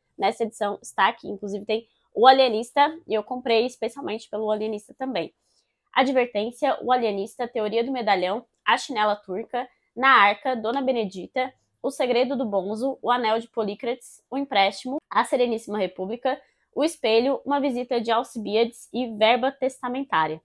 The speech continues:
Pois tem notas, tem preâmbulo, Cronologia e outros livros aqui no final sendo indicados. Caso eu tenha falado muito rápido, porque obviamente eu tenho que falar muito rápido <laughs> pra mostrar todos os livros,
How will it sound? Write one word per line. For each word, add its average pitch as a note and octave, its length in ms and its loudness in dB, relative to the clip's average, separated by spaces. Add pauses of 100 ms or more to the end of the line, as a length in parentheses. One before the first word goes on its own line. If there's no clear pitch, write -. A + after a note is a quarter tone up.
(160)
Pois F#3+ 140 -4
tem A3 180 -6
notas, A#3 460 2
tem A3 140 -4
preâmbulo, G#3+ 600 2 (360)
Cronologia A#3+ 840 2
e B3+ 200 -2 (280)
outros G#3+ 400 0
livros G3 300 -4
aqui G3 360 -2 (300)
no A3 80 -4
final G3+ 400 4
sendo G3 500 -4
indicados. F#3 720 2 (580)
Caso F#4 340 10 (140)
eu C#4 120 2
tenha C4 200 0
falado A3 260 6
muito G3+ 180 -6
rápido, G3+ 300 0
porque - 180 -2
obviamente F#3+ 400 -2
eu - 40 -20
tenho F#3+ 120 -8
que - 40 -20
falar F3+ 140 0
muito G3 160 -8
rápido F3+ 280 -2
<laughs> - 60 -20
pra C4 100 0
mostrar B3 420 4
todos G#3 260 -2
os A3 120 -8
livros, G3+ 380 -6